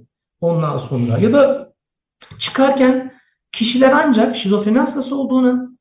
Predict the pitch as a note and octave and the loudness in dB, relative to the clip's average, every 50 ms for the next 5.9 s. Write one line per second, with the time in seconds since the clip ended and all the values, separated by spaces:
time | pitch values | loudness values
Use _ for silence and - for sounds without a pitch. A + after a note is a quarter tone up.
0 | _ _ _ G3 G#3 A3 A3 A3 A3 - - - - _ _ _ _ _ _ _ | _ _ _ -2 -2 0 -2 -2 -6 -10 -14 -20 -20 _ _ _ _ _ _ _
1 | - E3+ E3+ E3+ E3+ E3 D#3+ D#3 D#3 D3+ D3 C#3+ C#3+ C#3+ C#3 B2+ A#2+ C3+ E3 F#3 | 2 4 4 4 4 2 2 2 0 0 0 0 0 0 0 2 2 4 6 6
2 | G#3+ G#3 - - B3+ A#3+ A#3 A#3 A#3 B3+ A#3+ - - - - - - _ _ - | 6 4 4 2 2 4 4 4 4 4 2 0 0 -4 -8 -12 -14 _ _ -12
3 | - - E3+ F3 D3+ D#3 E3 D#3 D3+ D3 - - D#3+ C3 D3+ D#3+ C#3+ C3+ C3 - | -8 -4 -2 -2 0 0 2 2 2 0 0 -2 -6 -6 -4 -4 -2 -2 -2 0
4 | E3 A3+ C4 B3 G#3+ A3 G#3+ - - B3+ C#4+ B3 - G#3 G3+ G#3+ A3 A3 A3 A3+ | 0 2 2 2 2 2 0 0 -2 -4 -4 -4 -6 -6 -2 0 0 0 0 0
5 | A#3 A#3+ A#3+ B3 A3 G#3+ G#3+ G#3+ - - - A3 A3+ C4 - - - - | -2 -2 -2 -2 -2 -2 -2 -4 -4 -6 -4 -2 0 0 0 -2 -6 -10